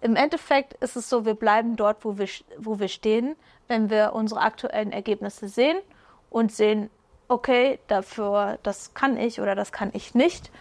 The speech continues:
Und das bringt uns in ein Gefühl, von vielleicht Unzufriedenheit. Und, naja, diese Unzufriedenheit gi-,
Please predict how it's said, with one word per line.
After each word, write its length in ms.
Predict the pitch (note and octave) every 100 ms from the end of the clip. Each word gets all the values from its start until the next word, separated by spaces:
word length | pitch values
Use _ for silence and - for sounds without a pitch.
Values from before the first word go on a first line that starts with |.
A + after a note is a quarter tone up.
| - - -
Und 440 | A#3 A3+ A3 -
das 140 | G#3+ -
bringt 260 | B3+ B3
uns 160 | A3+ G#3+
in 100 | G3
ein 200 | G3+ G3+
Gefühl, 580 | G#3 - B3+ C4 C#4+ D#4 - - - - - _ _
von 480 | - - F#2+ F#2 - - -
vielleicht 340 | - G#3 F3+ -
Unzufriedenheit. 1040 | F4 G4 F4+ - D#4 C4+ B3 B3+ B3+ C4 - - - - - _ -
Und, 600 | B3 A#3 A3+ A3+ - - _ _ _
naja, 540 | A3+ A3 A3+ G#3+ G3 - _ _
diese 280 | - A3+ -
Unzufriedenheit 920 | - A3 A#3 - B3 A3 A3 G#3+ - -
gi-, 280 | A#3 -